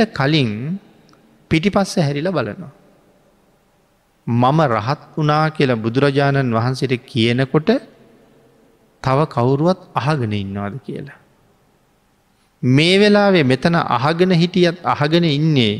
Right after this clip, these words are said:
ඉතා කුඩා කාලේ වැලි සෙල්ලම් කරපු කාලේ ඉඳලා. එකට හිටපු, එකට ලොකු වෙච්ච, තරුණ වයසට ආපු, රාජ්‍ය එකට කරපු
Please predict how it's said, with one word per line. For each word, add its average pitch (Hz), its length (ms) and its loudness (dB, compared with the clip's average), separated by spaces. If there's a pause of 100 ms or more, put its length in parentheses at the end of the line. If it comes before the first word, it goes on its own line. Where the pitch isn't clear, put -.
(680)
ඉතා 190 420 2
කුඩා 165 400 2
කාලේ 196 400 2
වැලි 139 300 4
සෙල්ලම් 220 500 4
කරපු 175 340 0
කාලේ 120 360 -2
ඉඳලා. - 380 -10 (1040)
එකට 147 320 0
හිටපු, 185 420 0 (1300)
එකට 156 400 -2
ලොකු 180 340 2
වෙච්ච, 202 320 2 (1040)
තරුණ 151 320 2
වයසට 180 460 2
ආපු, 196 300 0 (2000)
රාජ්‍ය 135 540 -2
එකට 151 260 -4
කරපු 160 360 -6